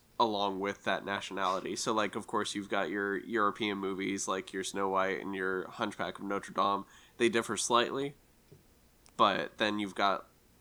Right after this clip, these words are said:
um, you know, like, the smoke in Mulan is, like, you know, is,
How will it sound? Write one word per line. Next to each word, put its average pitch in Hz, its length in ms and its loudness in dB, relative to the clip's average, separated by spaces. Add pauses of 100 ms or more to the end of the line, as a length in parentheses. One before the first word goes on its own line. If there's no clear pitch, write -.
(160)
um, 98 480 0
you 123 200 2
know, 104 160 4
like, 107 220 -2
the 113 100 0
smoke - 540 2 (240)
in 101 200 0
Mulan 98 640 -2 (140)
is, 110 180 -2
like, 98 280 0 (680)
you 113 160 0
know, 90 100 0 (100)
is, 107 240 0